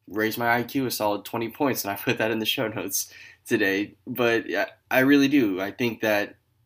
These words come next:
it, it wasn't like I was going out and searching for new knowledge instead and reading a bunch of stuff. I really just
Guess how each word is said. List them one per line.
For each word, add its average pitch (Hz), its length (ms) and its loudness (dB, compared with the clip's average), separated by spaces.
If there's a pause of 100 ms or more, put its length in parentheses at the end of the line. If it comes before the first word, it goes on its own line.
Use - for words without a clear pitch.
(360)
it, 113 240 -2 (200)
it 127 80 0
wasn't 135 240 4
like 120 160 2
I 117 100 4
was 107 460 -2 (1400)
going 123 320 4
out 117 320 2
and 62 340 -16 (160)
searching 127 560 -2
for 113 120 -6
new 113 180 0
knowledge 104 400 2
instead 107 480 -2
and 95 180 -8
reading 120 260 0
a 117 40 -2
bunch 110 220 -4
of 110 60 -8
stuff. 104 320 -2
I 110 100 -2
really 131 280 2
just 110 480 -4